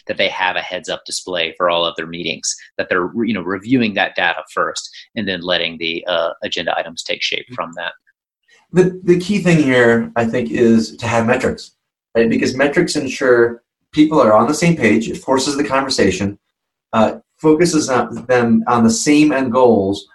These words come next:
Speaker 2: And in my opinion, it allows for early detection of issues and course corrections before things really blow up.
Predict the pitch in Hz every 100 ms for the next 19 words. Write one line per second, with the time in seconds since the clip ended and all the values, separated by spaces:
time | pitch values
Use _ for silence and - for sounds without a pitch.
0 | _ _ _ 151 147 139 - 165 151 151
1 | 170 180 170 147 117 110 104 113 _ _
2 | _ 151 135 127 127 135 135 - 127 113
3 | 143 143 151 147 - 139 - 156 117 113
4 | 127 - 151 151 117 113 - 147 143 -
5 | 113 95 90 - 95 87 - - 131 123
6 | 120 113 92 101 101 92 87 98 92 82
7 | 85